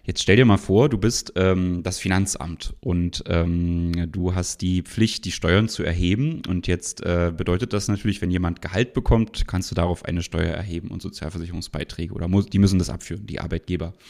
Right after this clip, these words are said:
Und jetzt, äh, kommt, bekommt eben jemand statt Gehalt oder zusätzlich zum Gehalt auch noch einen Wert eingeräumt, eben in Form, äh, dieser Unternehmensbeteiligung am Arbeitgeber.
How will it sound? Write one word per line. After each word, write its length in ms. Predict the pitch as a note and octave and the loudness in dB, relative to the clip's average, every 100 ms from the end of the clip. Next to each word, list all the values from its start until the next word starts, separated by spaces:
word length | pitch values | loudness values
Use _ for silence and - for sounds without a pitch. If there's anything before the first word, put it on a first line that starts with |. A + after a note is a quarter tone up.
| - - - - | -18 -16 -18 -16
Und 180 | - F#2 | -6 2
jetzt, 380 | G2+ G#2+ - - | 4 2 -4 -4
äh, 80 | G#2 | -2
kommt, 300 | A2 G#2+ A2 | 2 2 2
bekommt 280 | G#2+ G#2+ - | 4 4 4
eben 160 | G#2 | 4
jemand 360 | F#2+ G#2 G#2 G2 | 4 6 4 4
statt 400 | - G#2 - - | 0 -2 -2 -6
Gehalt 480 | E2+ E2 G2 D#3+ G#2+ | -6 -2 0 2 2
oder 160 | G#2 | 0
zusätzlich 640 | - - C#3 C#3 - C3+ - | -2 -2 -4 -4 -6 -8 -4
zum 240 | B2 A#2+ | 0 2
Gehalt 420 | G#2 G2 A2 A2 - - - | 4 6 6 4 -6 -18 -14
auch 240 | - G2+ A#2 | -2 2 6
noch 360 | G#2 F#2+ - | 6 4 0
einen 300 | F2+ F2 E2+ | 0 2 2
Wert 380 | E2+ F2+ B2+ - | 2 2 2 0
eingeräumt, 580 | G#2 G#2 G2 G2 G2+ - | 0 4 6 6 4 2
eben 160 | F2+ F2+ | 0 0
in 100 | F2+ | -2
Form, 400 | - F#2 F#2+ G2+ - _ _ | -2 0 0 -2 -8 _ _
äh, 180 | F2+ F2 | -2 -2
dieser 300 | F#2 F#2 - | 0 -2 -2
Unternehmensbeteiligung 1120 | F#2 F2+ F2 G2 - - - E2+ F2+ F2+ F2+ | 0 0 2 0 0 -6 -4 0 0 0 -2
am 160 | E2+ E2 | -4 -6
Arbeitgeber. 640 | E2 F2 E2+ - F2+ E2+ | -4 -2 -2 -2 -4 -2